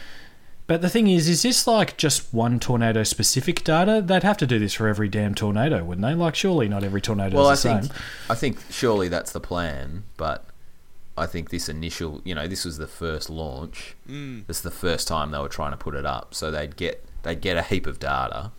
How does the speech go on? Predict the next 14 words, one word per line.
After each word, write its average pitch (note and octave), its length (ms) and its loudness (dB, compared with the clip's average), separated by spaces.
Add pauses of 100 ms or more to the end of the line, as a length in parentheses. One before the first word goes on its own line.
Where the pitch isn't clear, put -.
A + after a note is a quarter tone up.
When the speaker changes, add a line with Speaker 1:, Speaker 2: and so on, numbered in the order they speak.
(120)
Speaker 2:
and D2+ 120 -8
they're D2 120 -4
like, C#2+ 160 -2 (120)
"All F2 120 -2
right, C2+ 240 -4 (320)
now E2 240 -4
we D#2+ 100 -4
have D2 240 -8
that C#2+ 220 -6 (320)
sample. C#2 640 -6 (300)
Let's - 200 -6
get B1+ 180 -6
another C2+ 300 -6
one." C2+ 380 -8